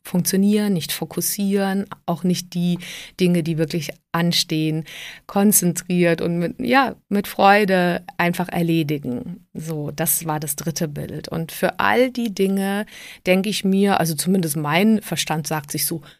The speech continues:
"Ja gut, also ich meine, jetzt die Bilder verstehe ich ja, alles gut, jetzt könnte ich sie ja mal <laughs> ausprobieren." Macht schon Sinn.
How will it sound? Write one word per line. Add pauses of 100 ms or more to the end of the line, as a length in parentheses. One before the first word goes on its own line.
(140)
"Ja
gut, (200)
also
ich
meine, (340)
jetzt
die
Bilder
verstehe
ich
ja,
alles
gut,
jetzt
könnte
ich
sie
ja
mal
<laughs>
ausprobieren."
Macht
schon
Sinn.